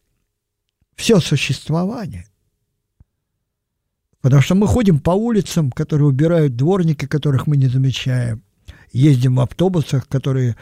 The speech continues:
которыми управляют водители. Что было бы, если все вдруг покинули автобусы и стали бы миллиардерами, да? В общем, понимаете, к чему я всё это, э, говорю?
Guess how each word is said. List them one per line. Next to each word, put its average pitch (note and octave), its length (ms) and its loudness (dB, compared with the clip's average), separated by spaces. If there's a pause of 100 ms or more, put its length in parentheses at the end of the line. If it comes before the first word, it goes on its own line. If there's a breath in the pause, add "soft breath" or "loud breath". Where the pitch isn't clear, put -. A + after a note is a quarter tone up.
(260 loud breath)
которыми C3 360 2
управляют C3 580 2
водители. A#2+ 600 -2 (1900)
Что - 280 -2
было G3+ 320 2
бы, G#3 140 2
если D#3+ 220 2
все - 320 -2
вдруг E3 340 -6
покинули B2+ 460 0
автобусы D#3+ 600 -2
и A#2 40 0
стали B2+ 320 -4
бы B2 120 0
миллиардерами, A#2 800 -2
да? C3+ 240 -4 (720 loud breath)
В D#3 100 4
общем, B3 320 2 (280)
понимаете, B3 460 2
к - 60 -12
чему A3+ 200 0
я A3 140 4
всё G#3+ 160 -2
это, F#3+ 160 -2
э, - 20 2
говорю? C#3 1600 0